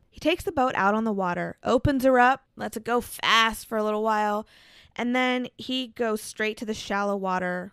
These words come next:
for fishing. So he's out there enjoying his Christmas Eve fishing outing by himself. Just, <laughs> sorry, it is weird.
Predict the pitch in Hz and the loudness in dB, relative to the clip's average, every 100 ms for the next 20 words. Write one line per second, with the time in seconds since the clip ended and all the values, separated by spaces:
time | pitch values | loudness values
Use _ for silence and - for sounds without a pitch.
0 | _ - - - - - 214 - _ _ | _ -12 -12 -12 -14 -14 -18 -20 _ _
1 | _ 277 302 359 294 220 220 214 - 208 | _ 0 2 2 2 0 -2 -4 -4 -4
2 | 202 208 233 208 - - 262 226 - 214 | -2 -2 -2 -6 -6 -10 -8 -8 -6 -8
3 | 202 - 220 180 170 147 165 180 233 - | -8 -8 -8 -8 -10 -10 -8 -8 -10 -12
4 | 190 220 233 - 175 165 - - 269 202 | -10 -6 -6 -6 -6 -6 -10 -16 -20 -20
5 | - 170 - - - _ _ _ - - | -18 -20 -20 -20 -20 _ _ _ -14 -12
6 | - - - - 339 202 196 240 269 262 | -14 -14 -10 -4 -4 -4 -6 -6 -8 -10
7 | 339 - 123 - | -10 -10 -12 -12